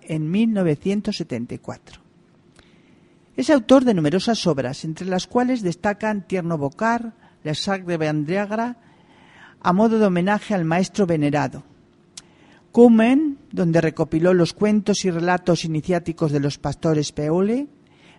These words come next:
Gaidara y Jesús visto por un musulmán.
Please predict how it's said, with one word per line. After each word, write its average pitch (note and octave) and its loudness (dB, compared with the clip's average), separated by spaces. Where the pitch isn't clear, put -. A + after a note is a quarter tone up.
Gaidara A3 2
y F#3+ -2
Jesús G3+ 0
visto G#3+ 0
por F#3 0
un G3 -2
musulmán. C#3+ -4